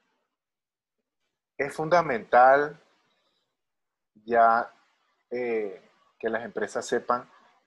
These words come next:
que la transformación digital no es opcional.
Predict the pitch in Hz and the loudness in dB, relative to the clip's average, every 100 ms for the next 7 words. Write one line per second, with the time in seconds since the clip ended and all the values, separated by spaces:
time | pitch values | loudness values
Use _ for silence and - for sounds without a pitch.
0 | _ - 113 104 - - 110 113 113 - | _ -6 -4 -4 -6 -8 -6 -4 -4 -4
1 | 110 107 - 107 113 127 - 98 95 113 | -4 -4 -8 -10 -10 -10 0 0 0 -4
2 | 110 107 113 - 98 90 85 | -4 -2 -4 -6 -8 -10 -12